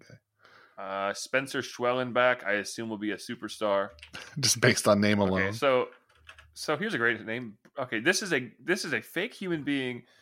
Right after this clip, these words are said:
Speaker 2: that's a creation of a video game when I auto-populated draft a couple years in the future.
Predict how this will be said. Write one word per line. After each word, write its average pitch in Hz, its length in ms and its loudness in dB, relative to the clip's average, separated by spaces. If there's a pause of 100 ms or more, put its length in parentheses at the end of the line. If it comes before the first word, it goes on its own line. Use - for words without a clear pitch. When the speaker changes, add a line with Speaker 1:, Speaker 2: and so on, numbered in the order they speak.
(240)
Speaker 2:
that's 120 220 -4
a 110 100 -4
creation 127 520 -2
of 107 60 -6
a 104 60 -4
video 120 380 0
game 95 340 -4
when 92 120 -6
I 92 80 0
auto-populated 104 1120 0
draft 98 560 0
a - 40 -6
couple 101 220 -4
years 98 200 -8
in 92 60 -10
the 85 60 -10
future. 98 380 -10